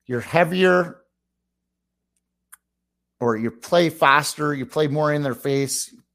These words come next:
possess the puck better. It's a different line. And that line can win matchups against other teams' third lines. But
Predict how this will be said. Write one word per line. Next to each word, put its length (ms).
possess 320
the 100
puck 380
better. 400
It's 100
a 60
different 300
line. 340
And 80
that 140
line 200
can 160
win 380
matchups 420
against 240
other 200
teams' 280
third 200
lines. 440
But 260